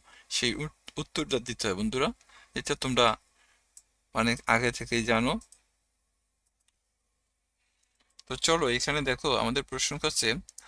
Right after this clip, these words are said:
এক নম্বর সেন্টেন্সটা হচ্ছে এরকম যে, "Our food is rich because it have a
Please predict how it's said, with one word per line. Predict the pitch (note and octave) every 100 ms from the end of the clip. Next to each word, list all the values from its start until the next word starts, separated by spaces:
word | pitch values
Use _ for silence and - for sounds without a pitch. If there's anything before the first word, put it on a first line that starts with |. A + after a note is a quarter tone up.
| - - - - -
এক | B2 -
নম্বর | D3 C#3+ C3+ - - - - _ -
সেন্টেন্সটা | B2+ C#3 C#3 D3 - D3
হচ্ছে | -
এরকম | C3 C3+ A#2 A2
যে, | A#2
"Our | - A#2 C3+ - - - -
food | D3 C#3 B2 - - - - - - -
is | B2+ B2+ - - _ -
rich | G#2 B2 A#2+ A2 - - _ _ -
because | B2+ D3 A2+ A#2 - _ _ _ _ _ _
it | A#2+ B2 - -
have | B2+ A#2+
a | A2+